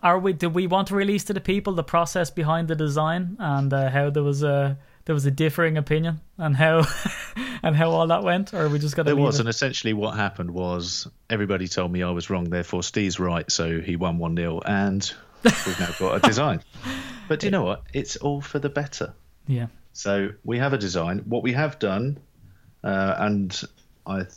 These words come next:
Speaker 2: have got pictures. So what we'll do is shortly after we, uh, come off air, I'll, I'll try and tweet some pictures of it. We have the final design down. But what we need to do is we need to get people to basically sign up, pre-order them,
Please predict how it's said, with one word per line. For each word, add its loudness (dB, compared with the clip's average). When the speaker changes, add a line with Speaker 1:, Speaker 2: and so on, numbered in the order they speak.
Speaker 2:
have -8
got -2
pictures. -2
So -2
what 2
we'll 0
do 2
is -2
shortly 0
after -2
we, -2
uh, -4
come -2
off -4
air, 0
I'll, -2
I'll -2
try -2
and -2
tweet -4
some -2
pictures -2
of 0
it. -2
We 0
have -2
the -6
final 0
design 0
down. 0
But 0
what 0
we 2
need 0
to -4
do 0
is 0
we 0
need 0
to -12
get 0
people -2
to -8
basically -2
sign 0
up, -4
pre-order 0
them, -4